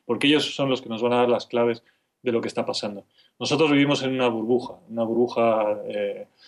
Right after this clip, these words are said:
progresista, una burbuja intelectual, una bu-, burbuja de, de racion-, de, de, de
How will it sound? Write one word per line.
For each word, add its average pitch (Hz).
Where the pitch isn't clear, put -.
progresista, 165
una 123
burbuja 110
intelectual, 160
una 123
bu-, 113
burbuja 120
de, 110
de 104
racion-, 113
de, 110
de, 104
de 101